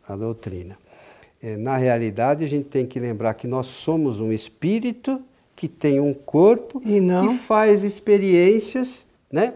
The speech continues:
Speaker 1: pra evoluir e
Speaker 2: E não
Speaker 1: ganhar conhecimento. E não
Speaker 2: Um
Speaker 1: um
Speaker 2: corpo que tem
Speaker 1: que,
Speaker 2: espírito.
Speaker 1: que tem um espírito, que tem um eu interior <laughs> ou qualquer coisa do gênero,
Speaker 2: Olha,
Speaker 1: né?
Speaker 2: meus amigos,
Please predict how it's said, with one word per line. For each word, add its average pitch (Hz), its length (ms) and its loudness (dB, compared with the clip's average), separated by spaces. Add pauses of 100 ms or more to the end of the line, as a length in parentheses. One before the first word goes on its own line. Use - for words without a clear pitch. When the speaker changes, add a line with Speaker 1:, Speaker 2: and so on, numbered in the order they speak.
(120)
Speaker 1:
pra 156 220 4
evoluir 196 720 0 (100)
e 202 100 -2
Speaker 2:
E 190 40 4
não 170 160 6
Speaker 1:
ganhar 156 260 6
conhecimento. 214 640 2 (220)
E 226 100 0
não 226 420 2 (180)
Speaker 2:
Um 233 180 6
Speaker 1:
um - 40 6
Speaker 2:
corpo 208 520 6
que 214 140 -2
tem 220 400 0
Speaker 1:
que, 214 120 -2
Speaker 2:
espírito. 185 400 -2
Speaker 1:
que 170 100 -8
tem 190 260 6
um 208 60 8
espírito, 214 680 -2 (280)
que - 120 -10
tem 185 320 4
um 170 180 6
eu 170 280 8
interior 156 800 2
<laughs> - 20 6
ou 196 100 8
qualquer 208 460 -2
coisa 196 400 0
do 220 180 -4
gênero, 180 500 2
Speaker 2:
Olha, 247 200 2
Speaker 1:
né? 202 60 0
Speaker 2:
meus 196 240 2
amigos, 170 380 -4